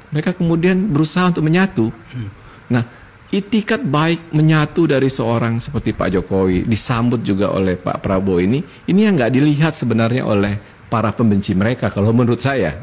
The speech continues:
Speaker 1: gitu. Untungnya, situasi ini dilihat oleh rakyat Indonesia. Terbukti,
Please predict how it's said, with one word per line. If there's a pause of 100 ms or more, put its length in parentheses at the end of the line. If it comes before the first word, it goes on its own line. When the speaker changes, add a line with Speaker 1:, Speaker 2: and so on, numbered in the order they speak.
(140)
Speaker 1:
gitu. (240)
Untungnya, (1040)
situasi
ini
dilihat
oleh
rakyat
Indonesia. (400)
Terbukti,